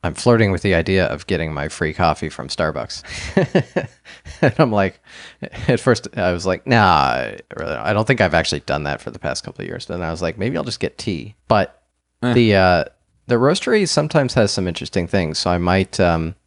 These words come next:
Speaker 1: I might venture to, uh, to try a thing or two, you know, assuming I can
Speaker 2: I mean, I think you should,
Speaker 1: get one of
Speaker 2: you
Speaker 1: those
Speaker 2: know.
Speaker 1: coffees
Speaker 2: If anything,
Speaker 1: for my
Speaker 2: you get a
Speaker 1: birthday
Speaker 2: free
Speaker 1: coffee.
Speaker 2: bathroom for your use on your birthday.
Speaker 1: <laughs>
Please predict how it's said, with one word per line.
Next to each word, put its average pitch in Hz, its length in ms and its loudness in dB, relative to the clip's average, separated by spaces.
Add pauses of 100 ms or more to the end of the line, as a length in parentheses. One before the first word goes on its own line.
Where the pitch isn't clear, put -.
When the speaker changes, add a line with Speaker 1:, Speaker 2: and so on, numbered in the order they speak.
(140)
Speaker 1:
I 90 100 0
might 90 260 0
venture 92 420 0
to, 92 520 0
uh, 87 320 0 (560)
to 85 280 -2
try 92 240 4
a 85 80 2
thing 71 180 -2
or 76 60 -2
two, 71 300 -4 (220)
you 87 60 0
know, 64 80 2
assuming 76 340 -2
I 67 100 -4
can - 280 -8 (540)
Speaker 2:
I 143 60 -10
mean, 139 180 0
I 143 60 6
think 143 160 2
you 135 60 4
should, 156 160 4
Speaker 1:
get - 140 0
one 82 140 -6
of 78 100 -6
Speaker 2:
you 85 60 0
Speaker 1:
those 98 100 2
Speaker 2:
know. 98 40 -4
Speaker 1:
coffees - 520 -6
Speaker 2:
If - 100 -6
anything, 117 280 4
Speaker 1:
for 101 40 0
my 98 40 4
Speaker 2:
you 95 60 0
get 98 140 2
a - 40 -4
Speaker 1:
birthday 73 60 -4
Speaker 2:
free 101 140 4
Speaker 1:
coffee. - 40 2
Speaker 2:
bathroom 85 540 0 (140)
for 87 140 -8
your 76 240 -6 (180)
use 82 260 -8
on 80 80 -4
your 80 80 -4
birthday. 92 280 -4 (440)
Speaker 1:
<laughs> 180 80 4